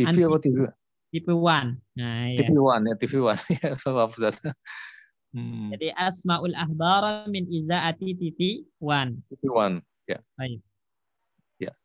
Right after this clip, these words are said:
Speaker 1: syukran, Pak Ustaz.
Speaker 2: Nomor lima belum tuh, Pak Asikin.
Speaker 1: Nomor lima, ya.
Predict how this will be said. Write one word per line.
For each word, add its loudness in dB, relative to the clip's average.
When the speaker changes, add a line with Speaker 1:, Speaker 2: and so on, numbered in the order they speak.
Speaker 1:
syukran, -6
Pak -4
Ustaz. -12
Speaker 2:
Nomor -2
lima 0
belum -4
tuh, -6
Pak -6
Asikin. -6
Speaker 1:
Nomor -2
lima, 2
ya. -4